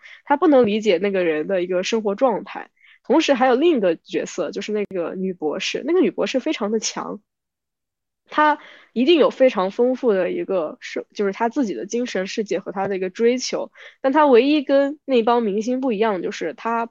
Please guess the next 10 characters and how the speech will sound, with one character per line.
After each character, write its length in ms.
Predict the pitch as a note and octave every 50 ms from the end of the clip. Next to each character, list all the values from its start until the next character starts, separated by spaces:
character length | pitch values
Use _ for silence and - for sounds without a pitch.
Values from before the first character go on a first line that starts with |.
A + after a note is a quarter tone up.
| _ _ _
不 140 | - G3+
去 420 | G#3 - - - A#3+ G3+ F3 - _ _ _ _ _ _ _ _ _ _ _ -
在 240 | - A#3 G3 F#3+
乎， 400 | F#3+ - G3 E3+ - - - - _ -
或 120 | A#3+ G#3+
者 100 | F#3 F#3
是 220 | G3 - G3+ F#3
她 140 | - A3+ A3+
没 220 | G#3 F#3+ E3+ F3 A#3
有 140 | C#4 G#3